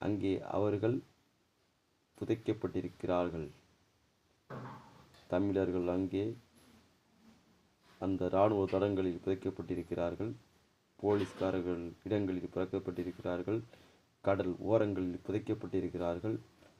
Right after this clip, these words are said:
இன்னும் இதுதான் உண்மையாக தெரிகிறது.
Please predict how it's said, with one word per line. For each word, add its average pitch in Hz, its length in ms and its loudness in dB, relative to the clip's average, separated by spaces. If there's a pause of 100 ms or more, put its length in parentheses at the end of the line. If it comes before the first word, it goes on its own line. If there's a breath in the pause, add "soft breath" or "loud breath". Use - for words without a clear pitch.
(280)
இன்னும் 104 340 2 (1120)
இதுதான் 101 460 4 (320)
உண்மையாக 104 540 4
தெரிகிறது. 90 560 0